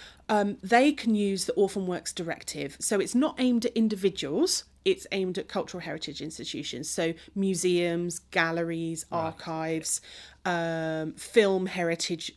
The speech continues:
Speaker 1: institutions, those kind of people. If they're running specific digitisation projects of copyright works, um, they can use the Orphan Works Directive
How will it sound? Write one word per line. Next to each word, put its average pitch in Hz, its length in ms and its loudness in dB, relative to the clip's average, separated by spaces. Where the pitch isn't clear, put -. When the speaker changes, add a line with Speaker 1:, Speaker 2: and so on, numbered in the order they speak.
Speaker 1:
institutions, 160 800 -6
those 190 280 2
kind 165 220 -8
of - 80 -14
people. 160 400 -8
If 262 280 2
they're 254 220 4
running 214 360 2
specific - 880 0
digitisation 196 840 0
projects - 680 -4
of 175 220 -2
copyright 170 520 -6
works, 165 560 -4
um, 185 220 4
they 220 280 0
can 220 240 0
use 208 300 0
the - 80 -6
Orphan 180 300 -2
Works - 260 -2
Directive 170 640 -4